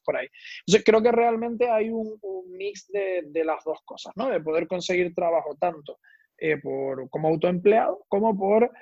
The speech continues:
eh, cuenta ajena. En líneas generales, yo creo que hay un buen balance. O sea, no te puedo decir que es que sea que los freelance son el ochenta por ciento y ganan por goleada o que los empleados son el ochenta por ciento y ganan por goleada. Creo que hay,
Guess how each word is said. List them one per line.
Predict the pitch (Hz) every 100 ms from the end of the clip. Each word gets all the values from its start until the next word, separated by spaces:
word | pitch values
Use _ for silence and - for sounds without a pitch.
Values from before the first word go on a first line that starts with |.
| - _
eh, | - 185 170
cuenta | 185 180 175 175
ajena. | 165 123 123 -
En | 175 196
líneas | 220 240
generales, | 233 247 233 294 330 294
yo | 196 202
creo | 202 202
que |
hay | 202
un | 208 202
buen | 196 196
balance. | 190 165 139 135
O | -
sea, | 160
no | 160
te | 165 175
puedo | 190 185
decir | 180 - 165
que |
es | 180
que | -
sea | 175 185 175
que | 170
los | 165 156 -
freelance | 185 190 175 170 -
son | - 180 180
el |
ochenta | 175 170 170 175
por | 170
ciento | 165 165
y | 170
ganan | 165 160
por | 156
goleada | 151 147 196 240 247 247 247 - - -
o | 175
que | 165
los | 156
empleados | 160 151 156 170 170
son | 185
el | 170
ochenta | 165 170 170
por | 165
ciento | 175 180
y |
ganan | 180 175
por | 175 165
goleada. | 151 143 127
Creo | 160 175
que | 180 180
hay, | 175 175